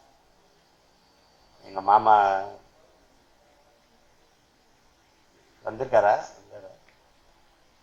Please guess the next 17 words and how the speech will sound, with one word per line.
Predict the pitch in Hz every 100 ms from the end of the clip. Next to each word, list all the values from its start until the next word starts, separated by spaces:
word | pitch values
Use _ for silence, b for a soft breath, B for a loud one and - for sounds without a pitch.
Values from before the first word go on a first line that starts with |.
| _ _ _ _ - _ _ _ _ _ _ _ _ _ _ _ _ _ _ _ _ _ _ _
யாரோட | 104 110 139 156 156 160
நாங்க | 139 131
பழகல, | 120 113 120 117 117
யாரோட | 107 107 117 120 113
நட்பு | 110 101 _ 104
இல்லை, | 95 92
எல்லாரோடவும் | - 113 110 107 113 120 110
நட்பு, | 104 - 104 104
அன்பு. | 98 95 90 _ _ _ _ _ _ _ _ _ _ _ _
இதுல | 104 117
அவனுக்கு | 107 117 120 117 -
திரையுறவுல | 117 123 123 123 120 123 113
நெருக்கமான | 113 110 117 117 117 113
நண்பர்கள் | 107 107 107 98 95
நிறைய | 98 101 95
இருக்க-, | 90 90 87 90 87 101
இருந்தாங்க. | 92 92 87 80